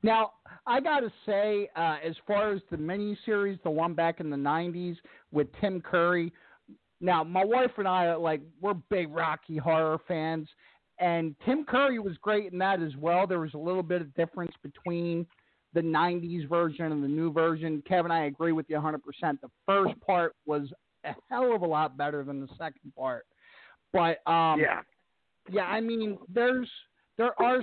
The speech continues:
Speaker 1: some bright spots out there, and I don't know if you guys have watched any of the Asian horror. Asian horror right now seems to be, I'm more on the storytelling kind of, eh, you don't need a whole lot of blood and gore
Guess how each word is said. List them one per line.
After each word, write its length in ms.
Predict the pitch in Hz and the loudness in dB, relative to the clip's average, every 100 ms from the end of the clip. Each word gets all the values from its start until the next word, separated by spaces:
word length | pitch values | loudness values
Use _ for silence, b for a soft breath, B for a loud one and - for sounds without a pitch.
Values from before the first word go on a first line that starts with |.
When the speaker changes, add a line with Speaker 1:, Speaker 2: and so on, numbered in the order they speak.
| - | -2
Speaker 1:
some 140 | 220 | -6
bright 320 | 185 190 190 175 | -2 0 0 -2
spots 420 | - 185 180 175 | -2 0 2 0
out 260 | 185 165 170 | 0 0 0
there, 240 | 180 185 180 165 | 2 2 2 0
and 160 | 165 | -2
I 120 | 160 | 0
don't 180 | 175 208 | 0 2
know 100 | 196 | 2
if 140 | 185 - | 0 -2
you 80 | |
guys 360 | 165 170 165 160 - | 0 2 2 0 -4
have 100 | 147 | -6
watched 460 | 151 147 165 - - 160 | -2 0 -2 -6 -16 -8
any 260 | 160 165 | -4 -2
of 100 | 151 | -2
the 140 | 143 - | -4 -6
Asian 420 | 147 156 175 160 170 | -4 -2 -2 -2 -2
horror. 600 | 156 170 170 170 165 160 - | 2 2 4 2 0 -4 -4
Asian 520 | 190 294 285 254 247 | 0 2 2 0 0
horror 480 | 214 226 208 196 185 | 0 2 4 2 2
right 240 | 170 165 | 2 0
now 260 | 175 170 165 - | -2 -4 -4 -4
seems 220 | 170 156 | -6 -6
to 60 | 165 | -6
be, 380 | 151 147 143 135 b b b b - | -2 0 -2 -4 b b b b 0
I'm 220 | 214 311 | 0 2
more 80 | 294 262 | 2 2
on 120 | 226 175 | 0 -2
the 80 | - - | -10 -8
storytelling 800 | 175 175 196 185 202 202 196 190 | -4 -2 -2 -4 -4 -4 -6 -8
kind 280 | 196 196 | -6 -6
of, 180 | 185 165 - - | -4 -8 -12 -6
eh, 120 | 185 170 | -2 -2
you 220 | 170 202 269 | -4 -2 2
don't 180 | 254 | 2
need 160 | 233 214 | 2 2
a 60 | 160 | 2
whole 180 | 175 | 2
lot 220 | 170 165 156 | 2 2 2
of 160 | 139 | -2
blood 240 | 139 147 151 | -2 -2 0
and 180 | 139 | -4
gore 420 | 127 139 139 143 | -4 -2 0 -2